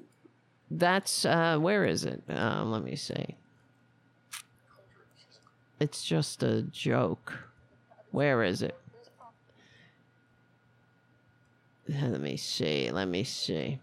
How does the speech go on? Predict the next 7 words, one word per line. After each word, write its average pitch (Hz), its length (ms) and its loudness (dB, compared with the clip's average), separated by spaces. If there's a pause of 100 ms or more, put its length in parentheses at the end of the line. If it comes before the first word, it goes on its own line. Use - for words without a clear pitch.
Oh, 151 140 4
here 143 240 4
it 113 100 2
is. 92 320 -2 (1120)
So 165 300 2
Tim 220 440 4
Burchett - 840 0